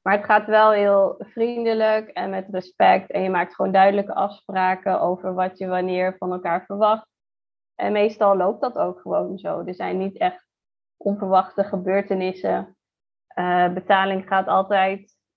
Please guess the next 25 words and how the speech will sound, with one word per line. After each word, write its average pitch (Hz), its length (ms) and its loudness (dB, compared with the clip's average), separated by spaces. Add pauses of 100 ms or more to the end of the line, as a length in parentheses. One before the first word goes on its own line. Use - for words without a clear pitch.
(200)
op 202 220 -8
tijd. 190 340 4
Er 190 120 2
is 185 280 -6
geen 190 300 -2
gedoe 208 580 -2
met, 190 400 -6
ehm, 185 640 6 (920)
facturen 202 840 4
of, 202 240 -2
eh, 190 420 2 (1000)
wat 208 180 0
dan 220 140 2
ook. 208 180 6
En 214 220 0
dingen 220 480 2
nemen 220 280 0
ook 208 180 0
hun 208 180 -6
tijd. 190 220 0
Het - 100 -16
zijn 196 160 -2
geen 214 380 -6
commerciële 202 840 0
instellingen 196 880 -4